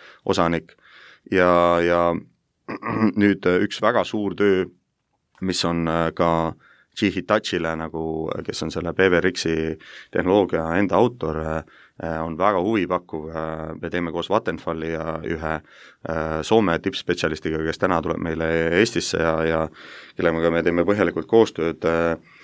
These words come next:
on, äh, selle reaktori tüübi ohutuse Euroopa regulaatornõuetest lähtuv, äh, nagu ohutus, äh, süvaanalüüs. Et, äh, me selle saame valmis küll, äh,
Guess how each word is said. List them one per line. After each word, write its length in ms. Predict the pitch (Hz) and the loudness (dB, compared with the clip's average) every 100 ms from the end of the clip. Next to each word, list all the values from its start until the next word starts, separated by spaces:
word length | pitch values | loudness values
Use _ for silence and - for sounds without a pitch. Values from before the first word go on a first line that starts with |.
| - - | -20 -4
on, 460 | 87 87 87 85 85 | 2 4 4 2 2
äh, 960 | 82 82 82 82 - - - - - - | 2 0 0 0 0 0 0 -2 -4 -4
selle 380 | - 82 80 | -4 -2 0
reaktori 380 | 80 - - 82 | 2 0 0 -4
tüübi 420 | 95 98 87 85 82 | -2 -2 -2 0 0
ohutuse 760 | 85 101 101 - - 82 82 80 _ _ _ - | 2 2 0 -2 -2 0 0 -2 _ _ _ -2
Euroopa 600 | 90 110 98 - 82 82 | 4 4 2 -2 0 0
regulaatornõuetest 1000 | 87 90 101 95 82 87 90 82 - - | 0 2 0 0 -2 0 0 0 -4 -4
lähtuv, 420 | 90 90 82 80 | -4 -2 -4 -2
äh, 160 | 80 80 80 | -2 -2 -4
nagu 220 | 80 82 80 78 80 | -6 -4 -2 0 0
ohutus, 500 | 98 90 85 - - | 0 0 -2 -4 -2
äh, 480 | 80 80 80 80 82 | 0 2 0 0 -4
süvaanalüüs. 760 | - 90 87 87 82 82 - - - - - - - | -4 2 2 2 0 -2 -6 -12 -20 -20 -20 -16 -6
Et, 320 | 82 80 - | -6 -6 0
äh, 540 | 82 82 82 82 82 80 | 2 4 4 4 2 2
me 280 | 85 82 82 | 2 2 2
selle 280 | 101 98 82 | 4 4 2
saame 260 | 85 82 | 0 0
valmis 880 | 98 101 78 - - - - - - - | 2 0 -2 -8 -10 -10 -12 -12 -14 -6
küll, 460 | 85 82 78 78 | -4 -4 -6 -6
äh, 180 | 80 78 | -6 -6